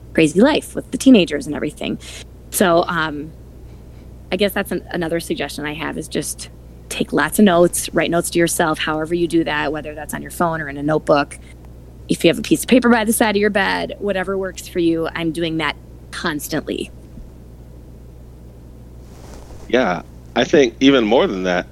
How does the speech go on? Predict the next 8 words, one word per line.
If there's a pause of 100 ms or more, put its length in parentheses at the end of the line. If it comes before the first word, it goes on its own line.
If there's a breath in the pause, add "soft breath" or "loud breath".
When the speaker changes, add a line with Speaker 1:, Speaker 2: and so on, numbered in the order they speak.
(680)
Speaker 2:
uh,
in
general,
just
that
level
of
focus